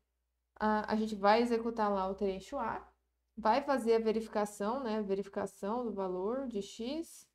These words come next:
Pode ser uma forma de escrever esse comando aqui. Sendo isso falso, eu não vou executar o trecho B, e eu vou direto pro trecho C,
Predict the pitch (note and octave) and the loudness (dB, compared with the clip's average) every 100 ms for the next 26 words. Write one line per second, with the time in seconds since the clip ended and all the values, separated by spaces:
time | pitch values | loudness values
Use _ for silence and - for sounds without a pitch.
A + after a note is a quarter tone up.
0 | _ _ _ _ _ _ _ _ _ _ | _ _ _ _ _ _ _ _ _ _
1 | - F3+ - G#3 G3+ F#3+ G3 F#3 F#3+ F#3 | -8 -8 -4 -4 -2 -4 -4 -6 -6 -8
2 | - F#3 F3+ F3 - F#3 F3+ F3+ F#3+ - | -10 -8 -8 -10 -8 -8 -8 -8 -10 -12
3 | A#3 D4+ F#4 _ _ _ _ _ - - | -10 -10 -12 _ _ _ _ _ -8 0
4 | F4+ E4 D4 C4 B3 C4+ - D4+ F#4+ F#4+ | 0 2 2 0 -4 -6 2 6 6 4
5 | - - C#4+ C#4+ D#4 C#4+ D#4 E4 D#4+ D#4 | -4 0 6 8 8 4 4 4 2 0
6 | D4+ - C4+ C#4 C#4+ C4+ - D#4 C4+ A3 | -6 -6 -6 -6 -8 -10 -8 -6 -4 -6
7 | - _ B3+ B3+ A#3 A3+ A#3+ A3+ G#3 G#3 | -14 _ -2 0 2 2 4 4 2 0
8 | - A#3+ A#3+ A3 A3 C#4 - F3+ | -6 -6 -2 -2 -2 -14 -8 -8